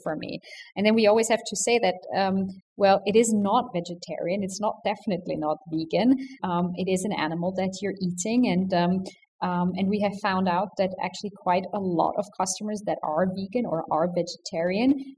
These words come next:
can actually live with the fact of eating insects. Um, they cannot live with the fact eating other animals, but they can eating insects, um, often for sustainability reasons, um, because they see that there is, is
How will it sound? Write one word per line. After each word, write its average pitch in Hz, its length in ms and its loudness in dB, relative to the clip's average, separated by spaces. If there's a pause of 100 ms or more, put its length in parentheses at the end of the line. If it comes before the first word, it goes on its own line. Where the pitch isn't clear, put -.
can 220 180 -2
actually 262 600 -2 (180)
live 226 400 4
with 202 140 2
the 202 200 0
fact 226 260 0
of 214 60 -10 (100)
eating 247 600 0
insects. - 600 0
Um, 175 200 0
they 180 80 4
cannot 208 480 0 (280)
live 185 280 0
with 190 100 -2
the 196 80 2
fact 180 360 0 (200)
eating 185 340 -4
other 214 220 4
animals, 180 640 -2
but 190 160 -4
they 190 100 0 (140)
can 196 340 0 (320)
eating 196 300 -2
insects, 202 520 0 (120)
um, 185 240 2
often 214 400 0 (100)
for 196 220 0
sustainability 202 880 0
reasons, 208 560 -2 (120)
um, 185 200 -2
because 196 280 -4
they 190 120 0
see 240 320 0
that 196 240 4
there 185 180 4
is, 175 220 -6 (120)
is 190 320 -2